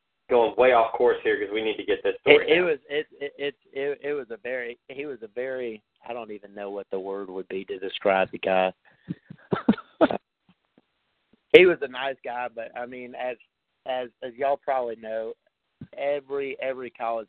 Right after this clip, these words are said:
Speaker 2: coach in the recruiting factor, they're always, my dad has the best, uh,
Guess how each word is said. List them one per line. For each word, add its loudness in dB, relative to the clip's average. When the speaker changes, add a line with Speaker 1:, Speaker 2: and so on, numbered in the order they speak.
Speaker 2:
coach -10
in -16
the -12
recruiting -12
factor, -6
they're 0
always, 0
my -12
dad 0
has -6
the -20
best, -2
uh, -4